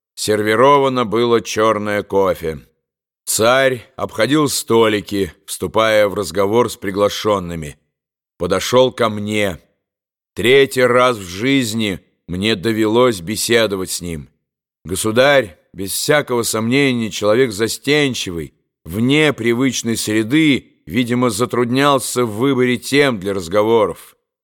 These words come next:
Со мной он говорил о последнем дне манёвров, об укреплениях, которые возвёл мой полк на своей позиции и на которые он обратил внимание. Ясно было, что он хотел сказать приятное и полку, и командиру.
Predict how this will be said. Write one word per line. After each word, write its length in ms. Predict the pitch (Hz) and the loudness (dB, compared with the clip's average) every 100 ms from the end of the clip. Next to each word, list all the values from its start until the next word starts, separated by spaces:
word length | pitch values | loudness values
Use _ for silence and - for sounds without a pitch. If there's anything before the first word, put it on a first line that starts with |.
| _ | _
Со 220 | - 107 | -6 -2
мной 320 | 117 147 160 147 | 0 2 4 2
он 120 | 127 | 2
говорил 520 | 120 123 139 143 107 - - | 2 4 4 2 0 -6 -8
о 120 | 98 | -6
последнем 720 | - 101 113 127 120 120 117 | -2 -4 2 2 2 0 -4
дне 280 | 95 113 120 | -4 -2 0
манёвров, 840 | 117 120 123 120 104 80 - - _ _ _ _ | 0 0 2 2 0 -4 -12 -20 _ _ _ _
об 140 | - 98 | -6 -4
укреплениях, 840 | 98 104 98 117 131 123 123 117 | -2 -4 0 2 2 2 0 -2
которые 460 | - 104 113 113 110 | -2 0 2 2 2
возвёл 480 | 113 98 110 117 107 | 0 -2 0 2 2
мой 200 | 110 104 | 0 -2
полк 380 | 107 110 104 | 0 2 0
на 100 | 101 | -4
своей 320 | 98 101 104 101 | -6 0 0 0
позиции 800 | 101 95 104 95 - 95 87 _ _ - | -2 -2 -4 -4 -4 -4 -4 _ _ -6
и 100 | 113 | -4
на 100 | 117 | 0
которые 580 | 110 123 131 131 131 | 0 4 4 6 4
он 180 | 123 127 | 4 2
обратил 480 | 127 127 120 117 113 | 2 2 0 0 -2
внимание. 760 | 104 113 107 104 95 85 78 64 _ _ _ _ _ - | 0 0 2 0 -2 -6 -10 -12 _ _ _ _ _ -8
Ясно 580 | 98 151 143 - 107 104 | 0 2 2 0 -6 -4
было, 280 | 107 101 | -2 0
что 220 | 92 - 113 | -2 -2 -2
он 120 | 117 | -2
хотел 340 | 107 104 117 | -4 -2 -2
сказать 480 | 110 104 101 117 - | -2 -2 0 0 -2
приятное 760 | 101 110 120 127 120 - 95 | -6 0 2 2 0 -4 -8
и 80 | 95 | -8
полку, 840 | 90 95 92 - 120 131 123 _ - | -4 -2 -4 -2 0 0 0 _ -10
и 100 | 92 | -10
командиру. 880 | - 95 95 92 90 107 92 78 | -4 -4 -2 -4 -2 -2 -2 -4